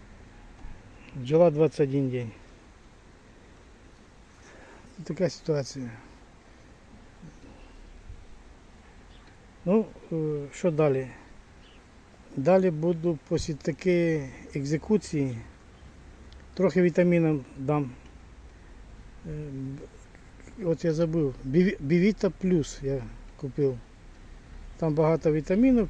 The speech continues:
плюс профілактика від аскофероза, назематоза і гнильцових за-, захворювань. Така профілактична підкормка. Разом з сиропом дають.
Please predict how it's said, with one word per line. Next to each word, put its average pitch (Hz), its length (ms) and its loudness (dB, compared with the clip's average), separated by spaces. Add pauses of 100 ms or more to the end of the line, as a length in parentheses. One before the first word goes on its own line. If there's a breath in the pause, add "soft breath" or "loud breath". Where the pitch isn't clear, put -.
плюс 190 160 2
профілактика 156 920 2
від 143 60 -2 (320)
аскофероза, 180 1300 0 (1080 loud breath)
назематоза 170 1120 4 (220)
і 190 80 6
гнильцових 160 680 4
за-, 151 280 4 (140)
захворювань. 131 580 0 (1300)
Така 151 220 -2
профілактична 147 800 0 (260)
підкормка. 143 540 0 (1200)
Разом 151 300 2
з - 60 -10
сиропом 160 440 2
дають. 147 340 2